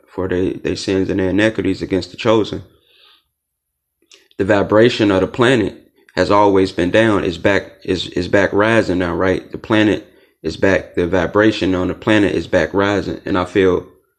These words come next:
that if you aren't above the lowest vibration, you know, which is sexual desires, well, you know, sexuality and creativity are, are two sides of the same coin. You know, and what you have here, a lot of people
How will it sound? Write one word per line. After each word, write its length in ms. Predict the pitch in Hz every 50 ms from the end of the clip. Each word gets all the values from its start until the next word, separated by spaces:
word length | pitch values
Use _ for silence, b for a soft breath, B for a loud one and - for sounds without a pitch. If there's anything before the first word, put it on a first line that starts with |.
| _ _ _ _ _ _
that 460 | - 92 87 - - - - _ _ _ _ _ _ _ -
if 160 | - - 98
you 160 | 107 110 113
aren't 200 | 110 107 101 95
above 460 | 82 85 95 104 107 107 104 98 -
the 80 | - 76
lowest 360 | 90 101 101 101 95 - -
vibration, 800 | 90 85 85 - - 104 113 127 127 - - 92 90 87 90 - _ _ _ _ _ _ _
you 80 | -
know, 160 | 92 101 92 87
which 220 | 90 92 - -
is 100 | 76 -
sexual 380 | - 101 95 92 - - 92 80
desires, 720 | 90 87 85 95 95 92 90 92 90 90 92 - - b b b b b b b
well, 400 | - 113 107 101 101 95 78 - - -
you 100 | 98 101
know, 140 | 95 90 87
sexuality 760 | - - 113 101 - - 82 82 92 95 101 95 92 92 87
and 120 | 87 82
creativity 760 | - 107 98 90 80 - - 120 117 98 98 92 90 85 90 - - _ _ _ _ _ _ _ _ _ _ _ _ _ _ _ _ _ _ _ - -
are, 260 | 85 90 90 - - -
are 220 | - 85 82 73 -
two 180 | - 113 107
sides 320 | 98 - 101 87 85 82 85
of 80 | 92 85
the 60 | 80
same 300 | - - 87 87 82 76
coin. 340 | - 113 104 98 80 67 64 - b b b b b b b b b b b
You 100 | - 101
know, 120 | 104 98 95
and 100 | 92 95
what 180 | 92 87 -
you 80 | - 98
have 300 | 113 107 110 110 101 -
here, 160 | 110 95 95
a 60 | 87
lot 200 | 87 98 104 107
of 120 | 104 - -
people 520 | 110 95 95 92 90 90 87 - -